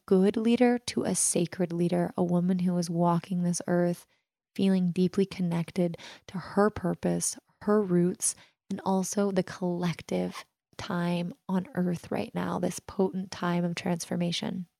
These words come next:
You'll examine the depths of practicalities of facilitation, rites, rituals, trauma-informed modalities,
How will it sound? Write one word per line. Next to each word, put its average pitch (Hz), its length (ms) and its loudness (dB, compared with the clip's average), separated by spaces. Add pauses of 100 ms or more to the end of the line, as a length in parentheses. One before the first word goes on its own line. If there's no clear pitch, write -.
(480)
You'll 214 200 4
examine 190 400 2
the 196 60 -2
depths 196 400 0
of - 100 -8
practicalities 190 920 2
of 190 140 -2
facilitation, 208 1080 0 (520)
rites, 196 540 2
rituals, 196 640 2
trauma-informed 190 920 0
modalities, 190 840 2